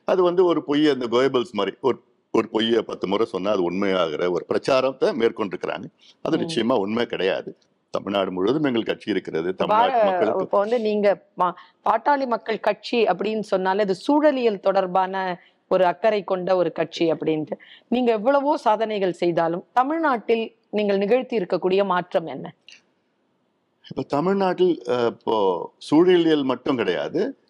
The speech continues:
Speaker 1: இப்ப சமூக நீதி ஒன்று.
Speaker 2: ம்.
Speaker 1: அடுத்தது இன்னைக்கு பாத்தீங்கன்னா, எங்க கட்சிக்கு மிகப்பெரிய வெற்றின்னு சொல்றது வந்து இந்த மது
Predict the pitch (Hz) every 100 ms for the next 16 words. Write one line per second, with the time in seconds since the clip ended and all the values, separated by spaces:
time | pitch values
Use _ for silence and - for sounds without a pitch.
0 | _ - 139 131 - 127 175 180 156 135
1 | 147 143 120 101 - _ _ _ 127 101
2 | 85 85 - - 95 92 135 170 208 175
3 | 175 151 139 143 139 147 151 123 139 -
4 | _ _ - - - 143 147 143 139 -
5 | 196 - 160 139 110 135 202 208 185 185
6 | 135 156 - 196 214 196 - 135 123 117
7 | 110 139 151 107 113 92 92 117 147 202
8 | 170